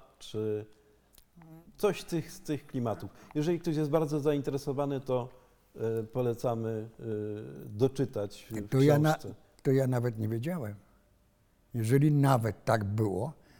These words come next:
Speaker 2: to ja naprawdę nie wiedziałem. I dopiero teraz się dowiaduję.
Speaker 1: <laughs> Miło mi, że
Speaker 2: <laughs>
Speaker 1: ode mnie też możesz coś, e, usłyszeć. Czy jesteś w stanie, mm, dokończyć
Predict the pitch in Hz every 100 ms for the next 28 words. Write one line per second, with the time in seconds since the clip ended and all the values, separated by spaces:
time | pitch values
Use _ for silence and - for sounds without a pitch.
0 | - - _ _ - 110 120 123 110 113
1 | 107 135 143 131 123 113 95 95 - _
2 | _ _ _ _ _ _ _ _ _ _
3 | _ - 120 131 135 135 151 135 135 120
4 | - 143 147 180 139 98 101 - - -
5 | 131 - 120 - 180 185 123 147 143 131
6 | 135 123 131 127 127 120 156 131 120 -
7 | 117 - 120 113 127 - - - - _
8 | _ - 123 113 - 143 - 120 113 117
9 | 95 - 127 - 117 113 - 143 - -
10 | - - _ _ _ _ _ - - 120
11 | 175 175 147 - 147 143 135 131 131 -
12 | 110 107 107 98 113 - 131 139 135 120
13 | 95 -